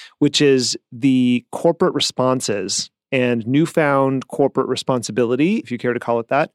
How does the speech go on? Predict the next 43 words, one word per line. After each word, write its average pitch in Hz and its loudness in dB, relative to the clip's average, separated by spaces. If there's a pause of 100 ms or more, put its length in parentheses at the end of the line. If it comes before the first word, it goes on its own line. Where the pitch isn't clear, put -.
pertaining 135 -4
to 120 -8
voting 123 0
rights. - -10
So 127 2 (680)
in 156 2
the 160 2
first 208 2
meeting 151 4
of 127 0
its 131 -2
kind 123 -2
last 117 -2
Saturday, 107 -2 (600)
more 165 4
than 151 4
a 131 0
hundred 180 2 (180)
top 151 0
C - -4
E 139 2
Os 131 4
and 123 -2
corporate - -2
leaders 120 0
met 135 0 (160)
virtually 127 2
to 123 -2
discuss 117 -2
how 127 2
best 120 -4
to - -2
respond 117 -2
to - -16
the 120 -4
passage 113 -4
of 113 -8
restrictive 123 0
voting 127 2
laws 110 -2
across 110 -4
the - -20
country. - -8